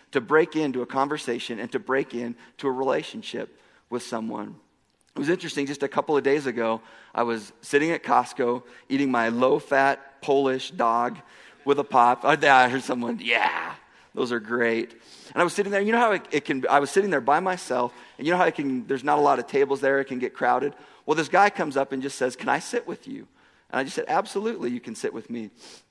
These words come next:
So we started having a conversation, and as oftentimes conversations between guys go,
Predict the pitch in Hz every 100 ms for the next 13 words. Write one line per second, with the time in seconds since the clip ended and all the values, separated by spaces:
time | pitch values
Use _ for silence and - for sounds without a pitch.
0 | _ _ _ _ _ - 156 156 156 151
1 | 147 156 151 - - - - 156 156 151
2 | 156 151 - 180 147 110 101 - - _
3 | - 131 117 110 - 156 180 151 147 139
4 | 139 147 143 139 - 139 143 131 127 -
5 | 139 123 127 139 127 139 131 165